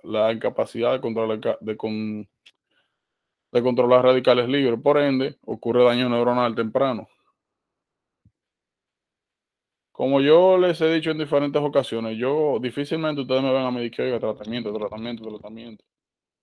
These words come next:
Amyotrofic lateral sclerosis técnicamente no tiene tratamiento.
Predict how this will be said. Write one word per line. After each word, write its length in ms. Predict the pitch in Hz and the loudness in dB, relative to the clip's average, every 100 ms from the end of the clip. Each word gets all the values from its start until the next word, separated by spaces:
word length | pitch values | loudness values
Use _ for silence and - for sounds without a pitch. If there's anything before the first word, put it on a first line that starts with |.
| _ _ _ _ _ _ _ _ _ _ _ _ _ _ _ _ _ _ _ _ | _ _ _ _ _ _ _ _ _ _ _ _ _ _ _ _ _ _ _ _
Amyotrofic 600 | - 143 196 196 180 170 | -2 0 0 -2 -2 0
lateral 460 | 165 170 165 156 160 | 4 4 4 2 2
sclerosis 760 | - 143 135 123 110 107 - _ _ _ _ _ _ _ _ _ _ _ _ _ _ _ _ _ _ _ _ _ _ _ _ | 0 0 0 0 -4 -10 -16 _ _ _ _ _ _ _ _ _ _ _ _ _ _ _ _ _ _ _ _ _ _ _ _
técnicamente 720 | 156 175 202 185 165 160 139 | 0 2 0 0 2 0 0
no 100 | 131 | -2
tiene 240 | 135 135 123 | -2 -2 0
tratamiento. 680 | 127 113 104 113 101 87 | 0 0 -2 -6 -10 -14